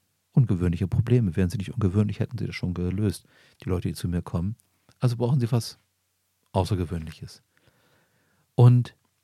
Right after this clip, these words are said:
da also die esoterischen Methoden, die ich vermittle, darauf abgestellt sind,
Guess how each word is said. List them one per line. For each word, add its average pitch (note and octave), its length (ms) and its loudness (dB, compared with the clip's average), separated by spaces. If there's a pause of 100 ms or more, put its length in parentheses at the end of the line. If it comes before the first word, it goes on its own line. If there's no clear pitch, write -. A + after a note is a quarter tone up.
(140)
da A#2 240 2
also A#2 320 4
die G#2+ 340 0
esoterischen C#3+ 540 0
Methoden, C#3 420 0
die B2+ 80 -2
ich A2 100 -8
vermittle, A2+ 560 0
darauf G2+ 420 -2
abgestellt A2+ 600 -4
sind, G#2+ 280 0